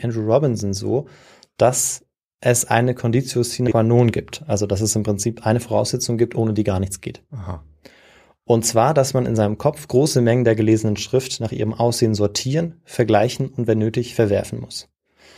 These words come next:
Speaker 1: Denn auf die eine oder andere Weise entwickelt sich eine Schrift fortlaufend weiter und kann auch Ähnlichkeiten zu anderen behalten,
Speaker 2: Mhm.
Speaker 1: beibehalten. Also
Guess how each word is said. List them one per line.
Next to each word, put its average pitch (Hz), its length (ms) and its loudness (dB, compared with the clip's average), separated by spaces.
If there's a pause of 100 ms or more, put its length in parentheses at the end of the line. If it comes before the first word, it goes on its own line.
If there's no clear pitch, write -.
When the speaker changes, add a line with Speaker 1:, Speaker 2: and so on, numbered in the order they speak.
(200)
Speaker 1:
Denn 143 200 2
auf 127 180 0
die - 120 -2
eine 143 200 2
oder 127 120 2
andere 120 280 0
Weise 127 280 4
entwickelt 131 380 -2
sich 131 160 -6
eine 117 160 -4
Schrift - 260 0
fortlaufend 123 760 0
weiter 110 360 2
und 120 320 -4
kann 135 240 -2
auch 131 220 -2
Ähnlichkeiten 131 640 0
zu - 120 -8
anderen 113 360 0
behalten, 95 320 -10 (220)
Speaker 2:
Mhm. 104 220 -10
Speaker 1:
beibehalten. 95 560 0
Also 98 260 -4